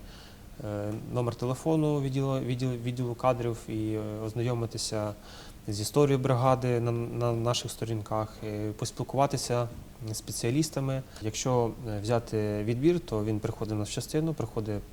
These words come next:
психологічний відбір, з ним спілку-, спілкуються спеціалісти. І потім, після проходження військово-лікарської комісії,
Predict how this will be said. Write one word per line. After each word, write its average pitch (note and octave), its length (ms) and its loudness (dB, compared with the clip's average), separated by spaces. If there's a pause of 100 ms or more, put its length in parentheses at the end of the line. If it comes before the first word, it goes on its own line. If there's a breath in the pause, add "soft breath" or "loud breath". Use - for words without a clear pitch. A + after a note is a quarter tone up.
(220)
психологічний C3+ 600 0
відбір, C3 300 -2 (600)
з G#2+ 40 -2
ним A#2 100 0
спілку-, - 420 -6
спілкуються A2 560 -2
спеціалісти. C#3 720 -4 (800)
І A#2 520 0
потім, C3 420 -4 (840 loud breath)
після G#2+ 680 0 (600)
проходження A2 760 2
військово-лікарської A2+ 760 0
комісії, C#3+ 600 0